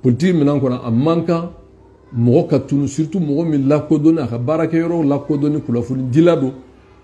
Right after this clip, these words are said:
pouvoir public sigilen don, il y a même pas une réaction officielle.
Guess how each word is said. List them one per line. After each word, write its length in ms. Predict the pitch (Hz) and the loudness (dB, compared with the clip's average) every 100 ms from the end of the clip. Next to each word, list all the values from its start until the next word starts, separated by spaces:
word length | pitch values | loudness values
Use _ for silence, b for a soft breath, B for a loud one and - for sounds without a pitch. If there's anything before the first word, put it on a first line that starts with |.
| b | b
pouvoir 280 | 165 185 175 | 0 2 2
public 280 | 185 190 180 196 | 0 0 2 0
sigilen 360 | - 135 151 147 | -2 2 4 4
don, 80 | 127 | 2
il 80 | |
y 60 | 131 | 0
a 80 | 143 | 0
même 240 | 170 214 | 0 0
pas 180 | - 165 | 0 0
une 160 | 165 139 | 0 2
réaction 360 | 139 143 147 151 | 0 0 0 -2
officielle. 420 | 127 120 - 110 | -2 -6 -6 -6